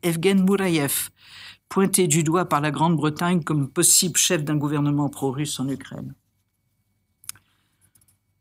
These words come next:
Alors, les conséquences de ce conflit sur la société, on peut noter un point sans doute le plus délicat, à savoir que la population est maintenant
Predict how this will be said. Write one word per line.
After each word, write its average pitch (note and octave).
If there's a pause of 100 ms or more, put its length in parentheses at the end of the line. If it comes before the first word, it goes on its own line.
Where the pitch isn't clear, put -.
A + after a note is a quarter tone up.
(680)
Alors, F#3
les E3+
conséquences G3
de C#3+
ce -
conflit E3
sur C#3
la C#3
société, G3 (2750)
on E3
peut G3
noter F#3
un D#3+
point D#3+ (2000)
sans F3
doute G3
le D#3+
plus D#3
délicat, E3+
à E3
savoir F3+
que F3
la E3+
population E3+
est D3
maintenant E3